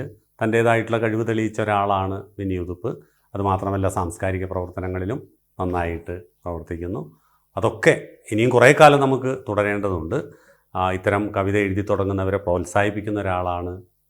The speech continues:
മിനി എന്നറിയാം. ഒപ്പം തന്നെ കലാസംഘടനകളും സാഹിത്യ സംഘടനകളിലുമൊക്കെ വിരാജിക്കുന്ന ഒരു വ്യക്തി എന്നുള്ള നിലയിൽ നന്നായിരിക്കട്ടെ.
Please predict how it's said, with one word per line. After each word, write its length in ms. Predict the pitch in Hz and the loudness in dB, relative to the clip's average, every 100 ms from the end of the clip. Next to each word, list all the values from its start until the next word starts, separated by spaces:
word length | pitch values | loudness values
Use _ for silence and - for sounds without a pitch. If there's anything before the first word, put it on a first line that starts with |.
| _ - | _ -16
മിനി 340 | 87 90 90 92 - | -8 -4 -4 -6 -10
എന്നറിയാം. 500 | 82 82 78 90 147 - - - - | -10 -8 -8 -8 -8 -12 -20 -14 -8
ഒപ്പം 220 | 92 98 | -4 0
തന്നെ 220 | 95 98 135 | 0 0 -2
കലാസംഘടനകളും 920 | 95 87 87 98 87 85 90 90 113 120 | -4 -4 -4 -6 -8 -6 -6 -6 -8 -8
സാഹിത്യ 380 | - 85 85 85 | -8 -8 -8 -10
സംഘടനകളിലുമൊക്കെ 1000 | 90 85 85 87 87 87 85 80 - - - - _ _ | -10 -8 -8 -8 -8 -8 -10 -10 -4 -4 -4 -18 _ _
വിരാജിക്കുന്ന 600 | 95 92 90 90 - 95 107 | 0 0 0 -4 -6 -6 -4
ഒരു 160 | 101 92 | -6 -6
വ്യക്തി 280 | 90 87 95 | -6 -8 -8
എന്നുള്ള 320 | 90 85 87 | -6 -8 -8
നിലയിൽ 360 | 87 85 90 127 - - _ _ _ 92 | -8 -8 -4 -4 -6 -14 _ _ _ -6
നന്നായിരിക്കട്ടെ. 680 | 92 90 90 87 98 120 | -2 0 0 -2 0 0